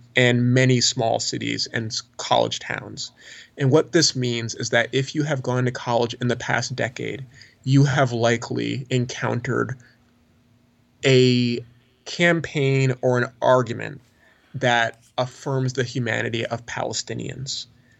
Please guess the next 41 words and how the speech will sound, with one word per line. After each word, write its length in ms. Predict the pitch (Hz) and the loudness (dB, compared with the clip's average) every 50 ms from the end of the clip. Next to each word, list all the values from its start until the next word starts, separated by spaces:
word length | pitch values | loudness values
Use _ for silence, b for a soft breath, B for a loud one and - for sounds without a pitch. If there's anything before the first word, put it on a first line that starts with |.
| b b b _ | b b b _
That 280 | 208 208 214 208 - _ - | 2 2 2 2 2 _ 0
is 320 | 208 208 208 190 202 - | 2 2 2 2 2 0
huge. 840 | - - - - - 208 208 214 208 190 151 113 - - - - - 135 | 0 -6 -10 -10 -8 -6 -4 -2 2 2 2 0 0 -6 -8 -10 0 2
That 180 | 151 170 180 | 2 4 4
has 180 | 175 180 180 - - - | 2 0 -2 -4 2 4
all 360 | 156 165 170 170 170 165 156 | 6 8 8 8 8 8 6
led 240 | 147 143 139 139 127 - | 6 4 4 4 0 -4
to, 380 | - - 131 120 117 117 120 B B B B B _ | -6 -6 -4 -4 -4 -6 -8 B B B B B _
uh, 220 | - 127 120 120 120 | -4 -2 0 0 2
much 360 | 123 127 123 127 127 - - | 2 4 4 4 2 0 0
more 320 | 127 120 117 117 117 117 | 0 2 2 2 2 0
sympathy 600 | 113 - - 135 117 120 117 - - - - 113 104 | 0 -4 -4 -4 -4 -4 -6 -6 -6 -6 -6 -4 -4
and 100 | 110 123 | -4 -4
solidarity 460 | - 117 117 117 120 117 117 113 113 | -2 -2 -2 0 0 0 0 0 -2
with 80 | - | -4
Palestinians. 600 | - - - 123 - - 127 123 - - 127 135 - B B B B B B B | -4 -6 -6 -6 -6 -6 -8 -8 -8 -8 -10 -10 -12 B B B B B B B
The 80 | - | 6
last 260 | 165 196 269 320 - | 6 6 6 4 4
thing 140 | - 156 131 | 2 2 4
I'll 80 | 117 110 | 4 2
put 160 | - - 120 | 2 0 0
on 80 | 120 117 | 0 0
the 80 | 120 | 0
table 460 | 117 - 143 - 110 120 120 139 151 - B B B B B - | -2 -2 -4 -2 0 0 0 -2 -2 -6 B B B B B -2
is 80 | 180 | 4
the 100 | 180 208 | 4 4
movement 420 | 190 190 214 233 233 - 220 202 - | 4 6 2 2 4 2 2 0 2
for 120 | - 190 | -2 0
Black 320 | 165 180 180 190 190 - 180 | 2 2 2 2 2 2 0
Lives, 380 | 185 208 220 226 - 123 - | 0 2 2 0 0 0 0
the 80 | - 131 | -4 -4
kind 280 | - - 170 165 165 | -2 0 0 2 2
of 180 | 156 135 120 113 | 2 0 -2 0
Black-led 720 | 143 135 143 156 156 - - - - 147 156 156 143 139 - | 0 2 2 2 0 -2 -8 -4 0 2 2 2 2 2 -2
uprisings 500 | 143 165 - - 143 127 120 117 120 120 | -2 -2 0 0 2 2 2 0 0 -2
that 100 | 117 120 | -4 -2
we 100 | 120 123 | -2 -4
saw 260 | - - 135 123 123 | -4 -2 0 0 0
in 120 | 127 127 123 | 0 0 -4
twenty 300 | - - 131 123 123 123 | -6 -6 -4 -4 -4 -4
twenty, 460 | - - 139 123 120 127 139 151 | -6 -6 -6 -4 -2 -2 -2 -4